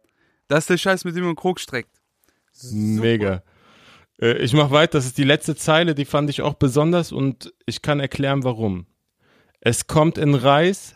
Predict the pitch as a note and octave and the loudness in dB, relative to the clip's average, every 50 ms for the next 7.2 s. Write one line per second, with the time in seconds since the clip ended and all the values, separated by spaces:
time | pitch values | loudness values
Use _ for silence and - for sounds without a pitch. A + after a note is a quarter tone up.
0 | _ _ _ - B2 - - - - D#3+ D#3 D#3 - - D3 C#3 C3+ C3+ C3+ C#3 | _ _ _ -4 -2 -2 -2 -2 0 0 0 0 -2 -2 -2 0 2 2 2 2
1 | C#3+ C3 A2 G2+ - - - - _ _ _ _ _ _ - C3 C3+ B2 C#3 C#3 | 2 0 0 -2 -4 -10 -14 -16 _ _ _ _ _ _ 2 2 4 4 2 0
2 | C3 - - - - D#3+ E3 D#3+ - - - - A#2 G#2 G2 G2+ G2+ F#2+ A2 C3 | -2 -4 -8 -2 0 2 2 2 0 -4 -6 -6 -6 -4 -4 -6 -8 -4 -2 -2
3 | C3+ - - - D3 B2 - - - - D3+ D3+ D3+ E3+ F3+ F3 - _ - F#3 | -2 -2 -6 -10 -10 -10 -12 -12 -4 0 2 4 4 4 2 2 0 _ 0 2
4 | F#3 F3+ E3+ D#3+ C3+ B2 A2+ - - - A#2+ A2 B2 C3+ C#3 D3+ E3 E3+ F3 E3+ | 2 4 2 2 0 -2 -2 -6 -8 -10 -4 0 2 4 4 4 4 4 2 2
5 | - - - A#2+ A#2+ B2 C3 C#3 C#3+ A#2+ B2 C3+ - - - D3 D3 D#3+ E3+ F3+ | -2 -6 -6 -6 -2 -2 0 0 0 0 -2 -4 -6 -4 0 0 2 4 4 4
6 | F3 E3+ E3+ E3 D#3 D#3 D3 D3+ D#3 D3 C#3+ C#3+ D3 D3+ D#3 D3+ C3 - - - | 4 4 4 4 2 2 2 0 0 0 0 0 0 2 2 2 0 -4 -8 -8
7 | - - G2 F#2 | -6 -6 -6 -6